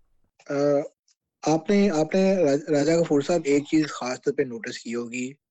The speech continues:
मैं अपने मुंह से अपनी तारीफ करने जा रहा हूँ, अ, मुझे माफ़ कीजिएगा। मैंने आपके program में आज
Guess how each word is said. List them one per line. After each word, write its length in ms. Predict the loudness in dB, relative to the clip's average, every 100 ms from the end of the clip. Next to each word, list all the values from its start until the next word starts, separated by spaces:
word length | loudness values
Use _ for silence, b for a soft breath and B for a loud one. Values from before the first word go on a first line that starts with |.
| -6
मैं 80 | -6
अपने 200 | -4 -6
मुंह 240 | -6 -4
से 100 | -4
अपनी 180 | -4 -4
तारीफ 300 | -4 -4 -4
करने 200 | -6 -4
जा 160 | -4
रहा 120 | -4 -8
हूँ, 120 | -10 _ _ _ _ -10
अ, 40 |
मुझे 380 | -8 -6 -4 -4
माफ़ 240 | -4 -6
कीजिएगा। 480 | -4 0 0 -2 -6 -10 _ _ _ _ _ _
मैंने 220 | 0 2
आपके 260 | 2 2 -2
program 400 | 2 2 4 2
में 100 | 0
आज 240 | 0 -2